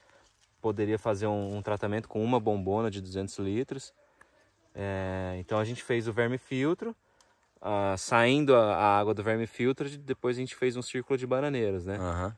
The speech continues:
Speaker 1: Que aí também já, já recebe as águas cinzas.
Speaker 2: É, serve pras duas.
Speaker 1: Serve pras duas.
Speaker 2: Mas escuta, vocês tiveram problema com as formigas que
Speaker 1: Ah,
Speaker 2: atacam as minhocas.
Speaker 1: ataque de formiga.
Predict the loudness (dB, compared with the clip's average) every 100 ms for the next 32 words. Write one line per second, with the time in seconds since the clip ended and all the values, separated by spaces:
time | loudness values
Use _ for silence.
0 | _ -6 -4 -2 -2 -2 -2 0 0 -2
1 | -4 -2 -2 0 0 0 -2 -4 -6 -4
2 | -8 -12 _ _ -8 -8 -8 -18 -20 _
3 | -2 0 0 2 0 0 -4 -6 -8 -2
4 | -2 0 -2 -2 -4 -4 -6 -6 -6 -4
5 | -6 -6 -2 -2 0 -4 -2 4 6 6
6 | 2 2 4 2 0 -2 -2 -2 0 2
7 | 2 0 2 2 4 4 4 6 6 6
8 | 4 4 6 6 4 0 0 -6 -6 -6
9 | -4 -4 -6 -8